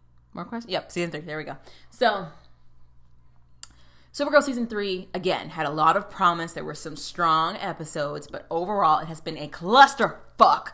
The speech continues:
of just craziness for no reason. Like, we had these side characters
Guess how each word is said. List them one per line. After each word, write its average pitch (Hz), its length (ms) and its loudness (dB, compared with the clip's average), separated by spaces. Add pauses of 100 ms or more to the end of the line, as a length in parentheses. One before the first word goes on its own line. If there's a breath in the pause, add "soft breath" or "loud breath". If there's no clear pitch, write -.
(240 loud breath)
of 160 160 -2
just - 300 -6
craziness 170 720 -4
for 160 160 -8
no 156 380 -2
reason. 147 640 -8
Like, 139 240 -6 (220 loud breath)
we 202 180 -4
had 175 480 2
these 175 240 -6
side 226 300 -2
characters 208 600 -4